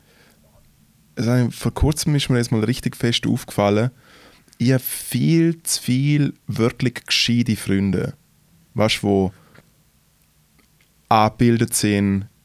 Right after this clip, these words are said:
so immer an Schule, sie lesen hure viel, sie diskutieren mega viel miteinander und sind wirklich, und es sind nicht Spaßbremsen auf keinen Fall, sind auch die witzigsten Leute so dazu, und jedes Mal, wenn ich mit denen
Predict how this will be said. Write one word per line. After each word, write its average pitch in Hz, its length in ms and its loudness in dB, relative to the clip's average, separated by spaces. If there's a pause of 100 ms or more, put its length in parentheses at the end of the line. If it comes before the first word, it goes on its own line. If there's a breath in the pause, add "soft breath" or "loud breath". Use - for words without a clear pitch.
(140)
so - 220 0
immer 123 300 4
an 110 80 4
Schule, 107 480 2
sie 123 120 0
lesen 110 420 4
hure 101 240 2
viel, 101 280 0
sie 110 100 0
diskutieren 104 580 0
mega 104 220 2
viel 98 160 0
miteinander 95 680 0
und 95 160 -4 (340 loud breath)
sind 110 320 0
wirklich, 120 420 2 (240 loud breath)
und 113 140 0
es - 100 0
sind 120 120 4
nicht 147 160 2
Spaßbremsen 113 760 2
auf 92 120 -4
keinen 110 260 2
Fall, 107 260 2
sind 101 160 -4
auch 95 40 0
die 98 160 0
witzigsten 113 460 0
Leute 113 200 0
so - 80 -2
dazu, 117 540 2 (1040 soft breath)
und 117 200 4
jedes 139 380 2
Mal, 135 120 4
wenn 127 100 4
ich 123 60 4
mit 113 180 0
denen 120 200 4